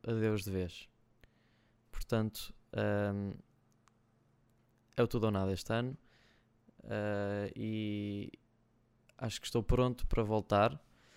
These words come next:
Acho que tenho uns bons projetos em mente, mas também não quero falar muito sobre isso.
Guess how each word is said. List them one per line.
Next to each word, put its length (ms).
Acho 180
que 80
tenho 180
uns 380
bons 180
projetos 400
em 80
mente, 280
mas 100
também 180
não 80
quero 160
falar 200
muito 200
sobre 280
isso. 340